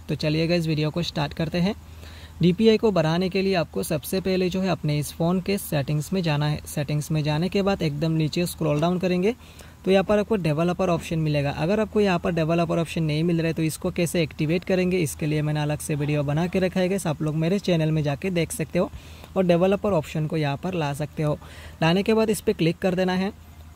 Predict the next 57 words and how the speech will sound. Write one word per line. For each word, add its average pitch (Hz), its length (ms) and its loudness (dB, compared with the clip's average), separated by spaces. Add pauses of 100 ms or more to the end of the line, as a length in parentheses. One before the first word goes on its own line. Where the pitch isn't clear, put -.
(580)
क्लिक 185 200 6
करने 214 260 4
के 208 80 4
बाद 202 180 2
यहाँ 156 180 2
पर 170 140 0
से 175 120 -2
आपको 165 200 -2
नीचे 160 380 2
स्क्रॉल 151 340 -2
डाउन 185 180 2
करते 160 300 -2
जाना 151 240 0
है। 156 160 0
नीचे 156 280 0
आपको 160 240 0
मिलेगा 165 360 2
गाइस 185 260 0
डीपीआई 151 360 0
सेटिंग्स, 151 500 -2
तो 151 100 -2
थोड़ा 156 220 0
सा 160 120 -2
नीचे 156 300 0
स्क्रॉल 160 260 0
डाउन 160 140 2
करते 156 340 -2
जाइए। 170 280 2 (580)
यहाँ 156 140 2
पर 165 160 0
लिखा 160 280 0
हुआ 190 140 4
होगा 190 160 4
इस 190 140 -2
मिनिमम 185 480 2
विड्थ 156 320 0
का 160 160 2
ऑप्शन, 156 280 -2
इस 165 160 -4
पर 208 120 0
क्लिक 175 260 -2
करना 151 220 -2
है। 151 60 0
यही 185 260 2
है 196 120 4
गाइस 190 220 0
डीपीआई, 151 340 0
देख 175 160 0
सकते 202 200 -2
हैं 185 140 -4
थ्री 202 140 4
थर्टी 185 340 0
एट 175 160 0
में 175 100 2
ये 170 120 2
सेट 165 280 -2
है। 185 140 0